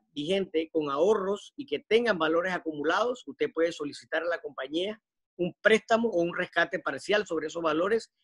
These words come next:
en estos casos de emergencia, si usted tiene esa necesidad. Eh, si usted desea también, para mantener sus pólizas activas y al día,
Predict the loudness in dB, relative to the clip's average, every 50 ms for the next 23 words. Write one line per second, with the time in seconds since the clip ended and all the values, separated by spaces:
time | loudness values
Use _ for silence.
0 | _ -2 0 0 0 0 -2 -4 -2 -2 -2 -2 0 -2 -2 -2 -2 -4 -4 -4
1 | -4 -4 -6 -12 -20 -20 _ _ _ _ _ _ _ _ _ _ -10 -6 -4 0
2 | 2 2 4 4 4 2 4 2 2 2 0 0 0 -2 -4 -4 -4 -4 -4 -2
3 | -2 -4 -6 _ _ _ _ _ _ _ _ _ _ _ _ _ _ _ _ _
4 | _ _ _ _ _ _ _ -2 2 2 4 6 6 6 6 6 6 4 2 -2
5 | _ _ _ _ _ _ _ _ _ _ _ _ _ _ _ -16 -4 0 2 2
6 | 2 4 6 8 10 12 12 10 10 8 8 8 8 8 6 4 2 0 0 0
7 | 0 0 0 0 -2 -4 -6 -8 _ -2 0 0 2 2 0 0 -2 -4 -4 -4
8 | -4 -4 -2 -4 -4 -4 -2 -2 -2 0 -2 -2 -2 -2 -4 -4 -6 -8 -8 -8
9 | -8 _ -6 -4 0 2 2 2 2 0 -2 -6 -4 -2 0 0 0 -2 -4 0
10 | 4 4 4 4 4 0 -6